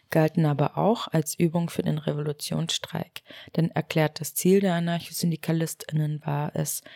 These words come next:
in der Prinzipienerklärung der Anarchosyndikalistischen Internationale neunzehnhundertzweiundzwanzig. Zitat:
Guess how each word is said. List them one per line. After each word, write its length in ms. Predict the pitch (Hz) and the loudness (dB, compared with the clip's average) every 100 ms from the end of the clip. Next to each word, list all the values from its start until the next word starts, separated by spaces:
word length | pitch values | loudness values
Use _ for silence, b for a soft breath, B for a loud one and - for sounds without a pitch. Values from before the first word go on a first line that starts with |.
| B B | B B
in 100 | 160 | 0
der 100 | 151 | 0
Prinzipienerklärung 1200 | - 156 143 185 170 180 180 180 - 196 208 233 | 0 -4 -4 -6 -4 -4 -4 -4 -2 0 2 2
der 140 | 170 | 2
Anarchosyndikalistischen 1200 | 143 143 143 175 151 151 143 147 147 - - - 151 | 0 0 -4 -6 -2 -2 -2 -4 -4 -4 -4 -2 -4
Internationale 880 | 147 147 143 143 - 151 139 139 139 | -6 -6 -6 -6 -4 -4 -2 -4 -4
neunzehnhundertzweiundzwanzig. 1700 | 143 - 143 143 139 139 - 147 135 135 - 147 139 - - - - _ _ _ _ - | -4 -6 -8 -8 -6 -6 -6 -2 -2 -2 -4 -2 -2 -6 -8 -12 -20 _ _ _ _ -18
Zitat: 560 | - 147 - 135 170 | -8 -6 0 0 -2